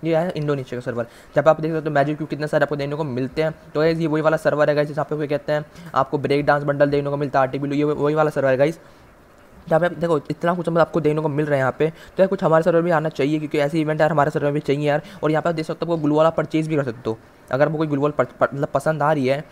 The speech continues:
तो आप यहाँ पे purchase भी कर सकते हो। जैसे कि अभी मैं दिखाता हूँ, ये देखो आप कोई सी भी glue वाल परचेज कर सकते हो, वो भी ज़्यादा, ज़्यादा महंगी नहीं, तीन सौ diamond हो गई, ये गई डेढ़ सौ diamond हो गई, ये तीन सौ हो गई, ये डेढ़ सौ हो गई, और ये भी डेढ़ सौ हो गई भाई, देख सकते हो, ये डेढ़ सौ granite हो गया। हर granite देखो कितना पुराना granite है भाई, देख सकते हो,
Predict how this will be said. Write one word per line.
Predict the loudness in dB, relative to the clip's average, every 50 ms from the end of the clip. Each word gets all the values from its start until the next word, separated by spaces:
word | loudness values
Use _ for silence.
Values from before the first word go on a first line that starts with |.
| -6 -4
तो | -2
आप | 0
यहाँ | 0 0
पे | 0 -2
purchase | -4 -4 -4 -2 -2 -2 -2 -2
भी | -2 -4 0
कर | 0 -2 0
सकते | 0 -2 -2 -2
हो। | -4
जैसे | -4 -2
कि | -2
अभी | -2 -2 -2
मैं | -2 -2 -4 -2
दिखाता | 0 0 0 0
हूँ, | 0 -2
ये | -2
देखो | -2 -2 -2 -6 -8 -8 -14 -20 -20 -20 -12 0
आप | 2 2 2 4 2
कोई | 2 2 2
सी | 0 -2
भी | -2
glue | 0 0
वाल | 0
परचेज | 0 -2 -4 -4 -4 -4
कर | -6 -6
सकते | -6 -8 -8 -4 -4 -4
हो, | -4 -6 -12 -20 -8 -6
वो | -4
भी | -4
ज़्यादा, | -4 2 4 4 4 4
ज़्यादा | 4 2 0 2
महंगी | 2 0 0 0
नहीं, | -2 -6
तीन | -6 -6 -8 -6
सौ | -2 0
diamond | 0 0 2 0
हो | 0 0
गई, | 0 -2 -2 -6 -12 -20 -8 -4
ये | -2 0
गई | 2 0 0
डेढ़ | 0 0 0 2
सौ | 2 0
diamond | 0 0 0 0 -2
हो | -2 -2
गई, | -2 -4 -6 -8 -14 -20 -14 -8
ये | -8 -8
तीन | -6 -6 -6 -8 -6
सौ | -4 -4 -2
हो | -2
गई, | -2 -2 -2
ये | -2 -4 -2
डेढ़ | -2 -2 -2 -2
सौ | -2 -4 -6
हो | -4
गई, | -4 -4 -6 -6 -8 -14 -20 -18 -6 -4
और | -2 -2 0
ये | -2
भी | -2 -2
डेढ़ | -2 0 0 0 0
सौ | 0 -2
हो | -2
गई | -2 -2
भाई, | -2 -2
देख | -4 -4
सकते | -8 -10 -6 -6 -6
हो, | -6 -6 -10 -16 -18 -8
ये | -6 -6 -2
डेढ़ | 0 0 0 -2
सौ | -2 -4 -4
granite | -2 0 0 0 0 -2 -2
हो | -2
गया। | -2 -4 -6 -6 -10 -18 -14 -2
हर | 0 0 2
granite | 2 0 0 0 0 0
देखो | 0 -2 -2
कितना | -4 -6 -6 -6 -4
पुराना | -2 0 0 0 2
granite | 2 0 2 2
है | 0
भाई, | 0 0 -2
देख | -4 -6
सकते | -8 -6 -4 -4
हो, | -4